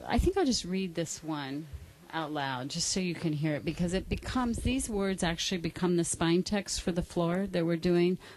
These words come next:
upstairs. Um, Somewhere in a place where the land and the mountains meet, there is a deep and hidden cave.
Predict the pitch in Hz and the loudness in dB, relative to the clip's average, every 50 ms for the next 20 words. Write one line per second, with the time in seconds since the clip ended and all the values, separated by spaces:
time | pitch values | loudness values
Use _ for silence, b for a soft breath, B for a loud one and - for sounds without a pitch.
0 | B - 170 - - - - 180 170 175 185 190 190 - - B B B B B | B -6 -6 -4 -2 0 0 2 2 2 0 -2 -2 -4 -6 B B B B B
1 | B B B B B B B B B B B B B B B B - - - - | B B B B B B B B B B B B B B B B -20 -20 -20 -20
2 | - - _ - _ _ - - - - - _ - - - - - - - - | -20 -20 _ -20 _ _ -20 -20 -20 -20 -20 _ -20 -20 -20 -18 -20 -20 -20 -12
3 | - - - 190 185 180 170 165 165 156 160 160 160 160 160 165 151 151 B B | -6 -2 0 2 2 2 2 2 2 2 2 2 2 2 0 -2 -6 -8 B B
4 | B B B B B B B B B B - - - - 254 247 247 247 247 254 | B B B B B B B B B B -14 -10 -2 2 4 6 6 6 6 4
5 | 254 262 262 247 214 208 208 170 - - 208 202 196 196 185 - - 190 180 170 | 4 2 2 2 2 2 4 6 6 6 6 4 2 -2 -2 -2 -2 -2 -2 0
6 | 175 170 175 175 175 180 180 185 185 180 180 170 170 160 165 143 - 185 180 - | 0 2 4 4 4 4 4 4 4 4 4 4 4 4 2 2 2 2 2 2
7 | - 175 165 160 156 151 - - - 160 156 - B B B B B B B - | 4 4 4 4 4 2 0 -4 -6 -8 -8 -10 B B B B B B B -2
8 | 190 190 185 175 - 190 175 160 - 185 185 196 - - - 165 185 180 156 170 | -2 0 0 0 0 -2 -2 0 0 0 0 0 0 0 2 4 4 6 6 4
9 | 170 160 175 165 156 - 165 165 156 156 147 139 151 165 - - | 4 6 4 4 4 2 2 2 2 2 0 -2 -4 -8 -10 -12